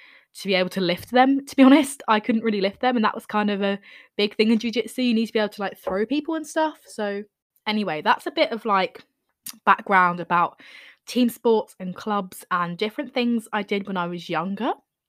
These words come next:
So, yeah, maybe I'll get back into jiu-jitsu one day, who knows? But I really, really loved doing it, and, yeah, I think it was good for me to have that every week to keep up my fitness, and it was also just fun and working on my, like,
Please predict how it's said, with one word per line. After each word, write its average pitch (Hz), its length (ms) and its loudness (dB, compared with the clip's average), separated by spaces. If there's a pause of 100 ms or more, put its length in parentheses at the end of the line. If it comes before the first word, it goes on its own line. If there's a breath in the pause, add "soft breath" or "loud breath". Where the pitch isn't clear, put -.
(220)
So, 190 360 -2 (1000)
yeah, 220 220 -4
maybe 165 220 -6
I'll 254 100 -2
get 262 120 -18
back 233 160 -6
into 233 180 -4
jiu-jitsu 208 480 -8
one 180 160 -8
day, 165 180 -6
who 208 120 -2
knows? 175 320 -6
But - 260 -4 (320 loud breath)
I 220 100 2
really, 208 320 2
really 196 260 0
loved 180 260 -2
doing 170 240 -4
it, 147 180 -8
and, 156 340 -8 (760)
yeah, 165 240 -2 (400)
I 180 80 -10
think 196 180 -6
it 185 100 -4
was - 200 -12
good 180 180 -6
for - 140 -14
me 165 380 -8
to - 120 -16
have 170 220 -6
that 170 140 -4
every 170 200 -8
week 160 360 -8 (1000 soft breath)
to - 60 -18
keep 339 160 0
up 311 80 0
my 294 100 0
fitness, 269 600 0
and 233 120 -4
it 240 80 -6
was 254 140 -8
also 254 280 -6
just 247 200 -8
fun 196 420 0
and 190 140 -4
working 190 320 -4
on 185 100 -4
my, 185 80 -4
like, 175 260 -8